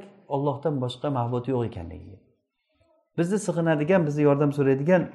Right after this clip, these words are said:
yagona zot faqat Alloh subhanahu va taolo bo'ladi. Shunga hech shak shubhasiz. Ilmni ziddi jaholat bo'lsa, bu yaqinni ziddi shak. Hech qanday shak shubha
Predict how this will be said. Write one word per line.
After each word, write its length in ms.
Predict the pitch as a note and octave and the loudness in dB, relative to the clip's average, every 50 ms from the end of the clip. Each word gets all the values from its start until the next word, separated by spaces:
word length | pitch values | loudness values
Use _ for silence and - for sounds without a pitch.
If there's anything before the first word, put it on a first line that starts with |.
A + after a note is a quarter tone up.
| C#3+ C3 | -8 0
yagona 460 | C3 C3+ C#3 C3+ D#3 E3 F#3 G#3 G#3+ | 2 2 2 4 4 4 6 6 4
zot 240 | F#3+ D#3 F3 G3 G3 - - - | 6 6 4 4 4 0 -8 -14
faqat 320 | - C3+ B2+ - E3+ E3+ E3+ - - - | -16 -16 -6 -4 -4 -4 -4 -8 -14 -12
Alloh 260 | - B2+ B2 C3 C3 A#2 | -8 -6 -4 -4 -4 -4
subhanahu 400 | - - A2 G#2+ A2 A2 G#2+ A2 | -6 -10 -10 -8 -8 -8 -6 -6
va 60 | G2 G2 | -6 -6
taolo 260 | G2 F#2+ F#2 F#2 F2+ F2 | -4 -6 -6 -6 -6 -8
bo'ladi. 260 | F#2 F2+ F2 F#2+ F#2+ - _ _ _ _ _ _ _ _ _ - | -12 -14 -14 -16 -18 -20 _ _ _ _ _ _ _ _ _ -4
Shunga 280 | - F3+ F#3 G3+ A3 A3 | -2 0 2 4 4 2
hech 260 | F#3+ A3+ C#4 B3+ - | 2 2 0 0 -4
shak 240 | - - F3 F3+ F3+ | -4 -4 -2 -2 -2
shubhasiz. 480 | - - E3 D3 C3+ C3+ C3 - G#2 - - _ _ _ _ _ _ _ _ _ _ _ | -2 -4 -4 -2 -2 -4 -4 -4 -10 -12 -16 _ _ _ _ _ _ _ _ _ _ _
Ilmni 400 | F3+ F#3 G#3 A3 A3 A3 A3 B3 | 6 8 10 10 8 8 6 4
ziddi 400 | G#3+ D#3+ E3+ F#3 F3 D#3+ D#3 F3 D3 B2+ - B2+ | 4 6 8 6 6 6 4 2 2 2 2 4
jaholat 460 | D3+ E3 D#3 E3 F3+ F3+ G#3 A3+ A3 F3+ | 6 6 8 8 8 8 8 6 6 4
bo'lsa, 260 | E3+ E3+ E3 - A3 A#3 B3 A#3+ - - - _ _ _ _ _ _ _ | 2 0 2 4 4 4 4 2 -4 -12 -20 _ _ _ _ _ _ _
bu 140 | C3 D#3 F3+ E3+ | 2 4 4 4
yaqinni 580 | B2+ C3 D3+ D#3 - F3+ F3 F3 F3 F3+ G3+ G#3+ | 6 4 4 4 4 2 2 2 2 2 0 0
ziddi 380 | F3+ C#3+ D#3 D3 C#3 C#3+ F3+ G#3+ A#3 A#3+ - - - - | 0 0 0 0 4 6 8 8 8 8 4 -4 -12 -20
shak. 280 | - - F3 D#3 - - - - _ _ _ _ _ _ _ _ _ _ _ _ _ - - - - _ | -6 -2 -2 -2 -2 -2 -8 -18 _ _ _ _ _ _ _ _ _ _ _ _ _ -20 -20 -20 -6 _
Hech 200 | - A#3+ B3+ B3+ - - - | 0 2 2 0 -4 -2 0
qanday 260 | F3+ F3+ G3 A3 A3 | 2 2 4 4 2
shak 260 | - - F#3+ G3+ F#3+ G3 | 2 4 4 4 4 4
shubha 280 | - F3+ E3 D#3 E3 | 0 -4 -2 0 0